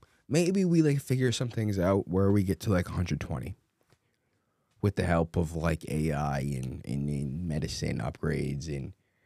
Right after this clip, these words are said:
just figuring out the human body and consciousness and all this shit. But, like, wouldn't you want A I to take over after you're done? Like, I don't want kids, man.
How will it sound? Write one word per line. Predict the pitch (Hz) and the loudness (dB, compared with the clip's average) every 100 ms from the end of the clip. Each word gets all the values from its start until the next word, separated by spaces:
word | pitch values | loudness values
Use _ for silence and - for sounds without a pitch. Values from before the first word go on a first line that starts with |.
| _ - | _ -6
just | 92 87 | -6 0
figuring | 85 76 76 71 | 0 0 0 0
out | 73 | -4
the | - | -6
human | 73 82 78 | -4 -2 0
body | 69 69 67 | 0 -2 -4
and | 69 | -8
consciousness | - - - - 69 | -8 -8 -8 -6 -6
and | - | -4
all | 71 | -4
this | 60 | -4
shit. | 69 - - _ _ _ _ _ _ _ _ _ _ _ _ _ _ - | -4 -6 -10 _ _ _ _ _ _ _ _ _ _ _ _ _ _ -6
But, | 101 104 | 0 2
like, | 107 107 - _ _ _ _ _ _ _ _ _ _ _ _ _ _ _ _ _ _ - | 4 2 0 _ _ _ _ _ _ _ _ _ _ _ _ _ _ _ _ _ _ -8
wouldn't | 85 87 98 95 | -2 2 2 4
you | 95 | 4
want | 98 104 - | 4 4 2
A | 104 107 | 2 2
I | 107 | 2
to | 117 | 2
take | 117 120 113 | 2 0 0
over | 120 131 131 | 0 2 2
after | 131 139 - | 0 -2 -6
you're | 147 160 | -4 -2
done? | 160 190 277 - - _ - | 0 0 -2 -10 -20 _ -6
Like, | - | -2
I | 196 | 0
don't | 320 277 | 4 4
want | 156 120 - | 4 2 0
kids, | - 76 58 - | -6 -6 -6 -10
man. | - 64 58 - | -12 -10 -10 -12